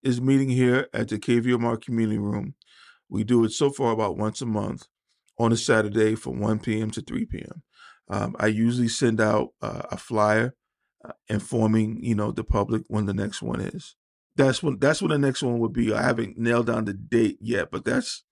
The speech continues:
that's where it's being held. We do have a permanent facility. That's all in the works right now. Fundraiser and everything is in the works.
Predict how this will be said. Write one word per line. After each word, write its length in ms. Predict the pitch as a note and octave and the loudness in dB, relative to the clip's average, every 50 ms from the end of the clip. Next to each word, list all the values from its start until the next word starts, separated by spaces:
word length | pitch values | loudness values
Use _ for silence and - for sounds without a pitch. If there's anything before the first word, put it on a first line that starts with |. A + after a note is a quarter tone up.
| _ _ _ | _ _ _
that's 260 | - - - - - | -2 -2 -2 -2 0
where 140 | D3 - D#3 | 2 2 2
it's 120 | B2+ A#2 | 2 0
being 280 | - B2 A#2 A2+ A2 A2 | 0 0 0 0 0 0
held. 300 | A#2 A#2 A2+ G#2+ G2+ - _ _ - - - - _ - - | -2 -2 -2 -2 -4 -6 _ _ -20 -20 -20 -20 _ -10 -2
We 140 | - B2+ A#2+ | 0 0 0
do 260 | A#2+ B2+ D3+ D#3 E3+ | 2 2 2 2 4
have 140 | D#3 C#3 A#2+ | 2 2 0
a 80 | A#2+ | -2
permanent 480 | G#2+ - - C#3+ C3 C3 C#3 C3+ C#3+ C#3+ | -6 -4 -4 -2 0 0 0 0 -2 -2
facility. 640 | - C#3+ C3+ - C3 A#2 A#2 A2+ A2 A#2 B2+ D#3+ - _ _ _ _ _ _ _ _ - | -4 -6 -2 0 2 2 2 2 0 0 -4 -6 -10 _ _ _ _ _ _ _ _ -2
That's 260 | - A#2 A#2 - - | -2 -2 0 0 0
all 180 | A#2+ A2 A2+ | 2 2 2
in 80 | A2+ A2 | 2 0
the 60 | A2 | 0
works 300 | A2 A2 A2 A2 A2+ - | 0 0 -2 -2 -2 -2
right 200 | A#2+ G#2+ G#2+ G#2+ | 0 0 0 0
now. 280 | G#2 G#2+ A2 G#2+ A2 G#2+ | 0 0 0 0 0 -2
Fundraiser 600 | - - A#2 A2+ A#2 A2+ A2+ A#2 A2+ A2 A2+ A#2 | 0 0 0 0 2 2 2 2 2 2 0 -2
and 100 | A2 G#2+ | -2 -2
everything 360 | A#2 A2 G#2 G2+ - G#2+ G#2 | -4 -4 -6 -6 -6 -6 -6
is 120 | G#2+ A2+ | -4 -4
in 80 | A2+ G2+ | -4 -4
the 80 | G#2+ G#2 | -4 -4
works. 380 | - A1+ G1+ - - - - | -4 -6 -6 -6 -10 -16 -20